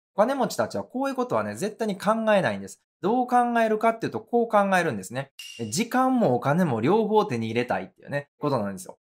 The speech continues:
だから発想法がそもそも違うんですよ。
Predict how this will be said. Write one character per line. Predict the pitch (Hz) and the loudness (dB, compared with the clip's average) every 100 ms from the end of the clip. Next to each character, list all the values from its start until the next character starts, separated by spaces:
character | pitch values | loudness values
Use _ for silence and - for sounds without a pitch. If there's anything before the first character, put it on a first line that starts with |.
| _ _ | _ _
だ | 180 | 0
か | 170 | 4
ら | 143 | 4
発 | - 240 - | 4 0 -2
想 | - 269 254 | -2 -2 0
法 | 247 | 2
が | 233 | 2
そ | 240 | 2
も | 220 | 0
そ | 214 | 0
も | 196 | 0
違 | 196 | 2
う | 190 | 0
ん | 131 | 0
で | |
す | 104 | -4
よ。 | 92 | -8